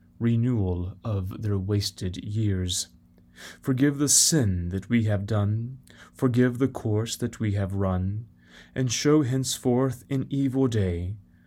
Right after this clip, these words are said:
thyself our succor and our stay.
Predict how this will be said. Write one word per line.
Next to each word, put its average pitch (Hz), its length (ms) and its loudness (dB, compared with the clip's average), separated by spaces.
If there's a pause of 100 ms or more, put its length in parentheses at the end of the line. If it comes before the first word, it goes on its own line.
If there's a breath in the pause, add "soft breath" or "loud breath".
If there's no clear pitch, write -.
(240 soft breath)
thyself 104 840 2
our 104 160 -2
succor 90 720 -4 (260)
and 98 320 -2
our 104 140 -6
stay. 90 560 -2